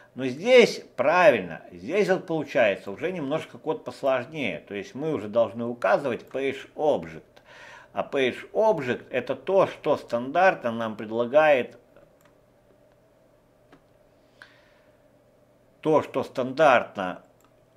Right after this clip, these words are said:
нам предлагает пагинатор.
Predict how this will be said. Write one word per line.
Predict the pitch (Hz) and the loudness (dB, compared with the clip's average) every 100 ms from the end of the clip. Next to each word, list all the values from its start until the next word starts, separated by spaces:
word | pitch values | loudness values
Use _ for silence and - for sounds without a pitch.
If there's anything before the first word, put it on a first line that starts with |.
| - | -6
нам | 131 120 98 | -2 -2 -4
предлагает | 113 123 135 190 202 185 - - _ _ _ _ _ _ _ _ _ _ _ _ _ _ _ _ _ _ _ _ _ - | -6 -6 2 4 6 4 2 -12 _ _ _ _ _ _ _ _ _ _ _ _ _ _ _ _ _ _ _ _ _ -10
пагинатор. | 123 123 185 170 95 87 76 | -8 -4 -2 0 0 -4 -12